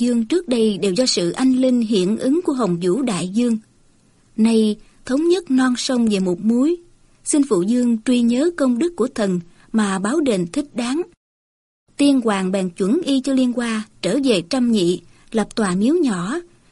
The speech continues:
rước thần hiệu Hồng Vũ Đại Dương để Trâm Nhị phụng sự. Từ đó, vua tôi hiệp lực, thiên hạ thanh bình, đời sống nhân dân vui vẻ đầy đủ. Liên Hoa suy nghĩ,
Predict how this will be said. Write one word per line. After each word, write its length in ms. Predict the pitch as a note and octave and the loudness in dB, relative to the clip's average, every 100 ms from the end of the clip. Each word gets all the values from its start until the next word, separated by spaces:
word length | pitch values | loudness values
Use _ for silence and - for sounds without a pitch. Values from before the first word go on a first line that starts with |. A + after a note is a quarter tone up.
| _ | _
rước 200 | A#3+ F4+ F4 | -2 -2 0
thần 180 | G#3+ | -2
hiệu 220 | F#3 F#3 G#3 | -2 -2 -2
Hồng 240 | G3+ F3+ | -2 0
Vũ 180 | F3+ A3+ | -2 -2
Đại 240 | B3+ F3 | -2 -4
Dương 320 | F#3+ A#3 A#3 G#3+ - - - | -2 -2 0 -2 -6 -20 -6
để 280 | F#3+ G#3 C#4+ | -2 -2 -2
Trâm 220 | C4 A3+ | 0 0
Nhị 220 | G#3+ F3+ F3+ | 2 0 -2
phụng 260 | - F3 | -2 -4
sự. 320 | F#3+ F#3 F3 F3 _ _ _ _ _ _ _ _ _ - | -2 -4 -4 -6 _ _ _ _ _ _ _ _ _ -2
Từ 200 | G3+ E3+ | 0 0
đó, 340 | G3 A3+ F4 - _ _ | -2 -4 -6 -10 _ _
vua 240 | A3+ C#4 C4+ | -2 2 2
tôi 300 | C4 C4 B3 | 2 2 2
hiệp 300 | A3 F#3 F3+ | 0 -2 -2
lực, 200 | F#3+ F3 - _ - | -4 -4 -10 _ -8
thiên 220 | - C#4+ | 0 0
hạ 240 | A3+ E3+ F3 | 2 -2 -2
thanh 240 | C4+ B3+ | 0 0
bình, 200 | G#3 F3+ E3+ _ _ _ _ | 2 0 -4 _ _ _ _
đời 200 | A3 G#3+ | 0 0
sống 220 | F#3+ A#3+ F4+ | 0 -2 0
nhân 200 | D4+ A#3+ | 2 2
dân 320 | A#3 A3+ A3 | 0 2 2
vui 240 | G#3+ C#4 B3 | 2 2 2
vẻ 280 | G#3 F3 C4 | 0 -2 -4
đầy 200 | B3+ G3+ | -2 -2
đủ. 280 | F3+ F3+ G3+ E4 _ _ _ _ _ _ | 0 -2 -2 -4 _ _ _ _ _ _
Liên 200 | A#3+ B3+ | 0 2
Hoa 200 | A#3+ A#3 A3+ | 2 -2 -4
suy 180 | - A#3+ | -2 0
nghĩ, 400 | A3+ E3 B3+ | 2 0 -4